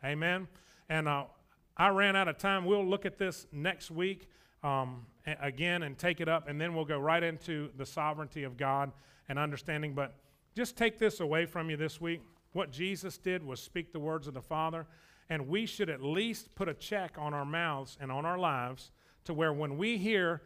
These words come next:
listen, this is the important closing part right here, so that when we hear ourselves saying something that's not in line with the Word of God, that we put a check on it.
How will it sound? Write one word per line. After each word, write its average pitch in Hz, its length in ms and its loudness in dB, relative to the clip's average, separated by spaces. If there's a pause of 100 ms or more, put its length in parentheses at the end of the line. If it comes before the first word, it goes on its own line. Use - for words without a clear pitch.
(200)
listen, 190 280 2
this 165 180 -2
is 165 80 -10
the 170 80 0
important 170 380 0
closing 190 400 4
part 156 260 4
right 139 180 -2
here, 131 240 -2 (300)
so 190 220 4
that 170 140 2
when 165 200 2
we 214 200 4
hear 254 420 4
ourselves 208 880 4
saying 214 640 2
something 135 480 -6 (240)
that's 160 240 0
not 180 300 6
in 220 120 2
line 208 380 2
with 160 160 -4
the 151 60 -6
Word 165 240 2
of 147 120 -4
God, 175 360 4 (320)
that 151 160 0
we 147 100 -2
put 165 240 -4
a 156 60 -2
check 175 340 -4
on 110 180 -8
it. 98 100 -18